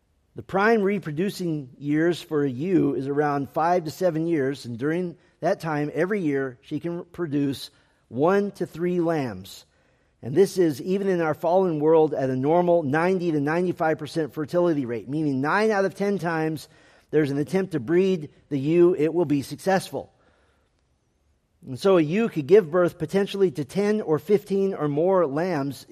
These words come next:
just in her prime years. In a well-tended flock, just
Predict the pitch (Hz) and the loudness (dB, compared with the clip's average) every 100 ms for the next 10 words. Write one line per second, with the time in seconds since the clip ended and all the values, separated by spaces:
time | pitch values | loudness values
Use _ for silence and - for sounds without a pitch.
0 | 123 190 190 175 139 147 - 165 151 165 | -4 -4 -2 -4 -4 -8 -4 -4 -4 -4
1 | 247 110 - - _ _ _ _ _ _ | -6 -10 -14 -20 _ _ _ _ _ _
2 | _ _ - 151 143 180 247 247 196 233 | _ _ -2 2 6 8 8 8 4 0
3 | 220 156 180 160 165 - - _ _ _ | 0 -4 -2 0 -2 -6 -20 _ _ _
4 | _ 113 185 202 - | _ 0 4 4 0